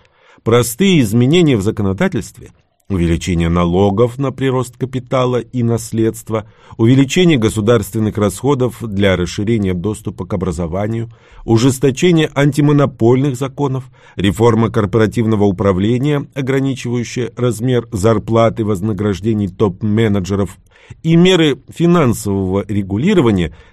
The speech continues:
которые помешают банкам эксплуатировать общество – позволят существенно сократить уровень неравенства, благосостояния и возможностей. Если мы установим адекватные правила игры,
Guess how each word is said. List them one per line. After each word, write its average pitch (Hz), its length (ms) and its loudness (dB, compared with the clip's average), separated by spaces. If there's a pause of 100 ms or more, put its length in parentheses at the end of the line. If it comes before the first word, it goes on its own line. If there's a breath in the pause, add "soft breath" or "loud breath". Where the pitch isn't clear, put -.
которые 98 480 2
помешают 139 840 0
банкам 104 640 0
эксплуатировать 123 1000 0
общество – - 640 -2 (400 soft breath)
позволят 82 480 0
существенно 85 720 -2
сократить 85 580 -6
уровень 90 400 0
неравенства, 131 760 -4
благосостояния 95 1200 0 (100)
и 98 80 -4
возможностей. 73 800 -8 (1040)
Если 139 460 2
мы 165 180 4
установим 131 580 2
адекватные 107 720 0
правила 123 420 0
игры, 98 460 0